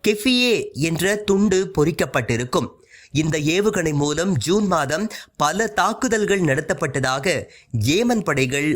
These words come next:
அறிவித்தன. அடுத்ததாக ஹேட்டம் டூ என்ற ஹைப்பர்சோனிக் ஏவுகணையை ஹவுதிக்கள் அறிமுகம் செய்துள்ளனர்.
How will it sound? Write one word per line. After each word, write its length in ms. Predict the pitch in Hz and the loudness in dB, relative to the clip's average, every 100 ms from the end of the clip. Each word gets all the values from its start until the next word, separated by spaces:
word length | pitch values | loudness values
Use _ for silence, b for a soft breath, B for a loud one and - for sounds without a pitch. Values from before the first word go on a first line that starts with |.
| - | 0
அறிவித்தன. 560 | 117 123 123 101 131 135 - B B B | 0 2 0 0 -2 -2 -6 B B B
அடுத்ததாக 600 | 127 156 208 160 139 147 208 214 B B | -2 0 -2 -2 -4 -2 -4 -6 B B
ஹேட்டம் 420 | 202 220 220 240 220 | 0 0 0 0 0
டூ 140 | - 220 160 - 131 | 0 0 0 -2 -4
என்ற 300 | 147 160 180 165 | -4 0 -2 -2
ஹைப்பர்சோனிக் 720 | 190 208 226 208 170 180 139 | -4 -2 -2 0 -2 -2 0
ஏவுகணையை 580 | 139 170 165 135 127 143 160 - | 0 0 0 0 0 -2 -4 -6
ஹவுதிக்கள் 600 | 147 170 180 185 147 160 151 | -2 -2 0 -2 0 0 2
அறிமுகம் 420 | 123 170 135 117 - | 2 0 0 0 0
செய்துள்ளனர். 580 | 117 110 110 139 135 | -2 0 0 0 -2